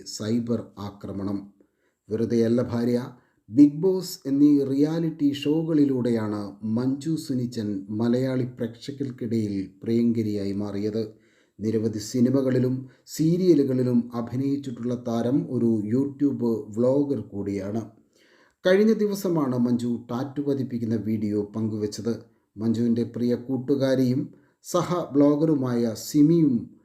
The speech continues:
ടാറ്റു ചെയ്യുന്നതിനു വേണ്ടി ഒരുമിച്ച് പോയതിനു ശേഷമാണ് വീഡിയോ പങ്കുവച്ചത്.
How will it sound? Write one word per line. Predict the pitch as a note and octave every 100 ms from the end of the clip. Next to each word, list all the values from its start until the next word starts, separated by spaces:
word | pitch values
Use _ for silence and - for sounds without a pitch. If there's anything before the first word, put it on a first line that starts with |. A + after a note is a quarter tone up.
| _ _ _
ടാറ്റു | A#2+ C#3+ E3+
ചെയ്യുന്നതിനു | D#3+ C3+ B2+ B2+ A#2 A2+
വേണ്ടി | A2+ A2 G#2+ G2+ -
ഒരുമിച്ച് | A#2+ B2+ B2+ B2 A#2+ - _
പോയതിനു | A#2 B2+ C#3 C3 A#2+
ശേഷമാണ് | - C3+ C3 C#3+ G#2+ G#2 G#2 F#2+
വീഡിയോ | G2+ G#2+ A#2+ A#2+ A2+ A#2 D3+ - _ _
പങ്കുവച്ചത്. | G#2 G2+ G2 F#2+ A2 G#2